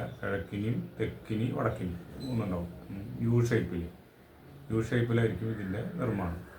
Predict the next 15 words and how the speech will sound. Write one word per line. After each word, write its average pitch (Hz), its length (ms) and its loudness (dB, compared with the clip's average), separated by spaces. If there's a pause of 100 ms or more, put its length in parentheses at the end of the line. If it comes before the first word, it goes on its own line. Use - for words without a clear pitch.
(360)
അപ്പോൾ 147 240 0
പടിഞ്ഞാറ്റിനി 127 640 8
ഒഴിഞ്ഞു 120 300 8
കിടക്കുന്ന 117 420 4 (800)
ആ 131 200 4
ഗ്രഹം, 120 340 8 (360)
ആ, - 20 6 (880)
സന്തതിയെ 117 1700 4 (400)
ഇല്ലായ്മ 104 360 4
ചെയ്യും, 92 220 0
അല്ലെങ്കിൽ 104 380 -2
സന്തതി 107 400 2
നാശം 113 380 4
ഉണ്ടാവുമെന്നും 90 520 0 (440)
ഒരു, 117 200 0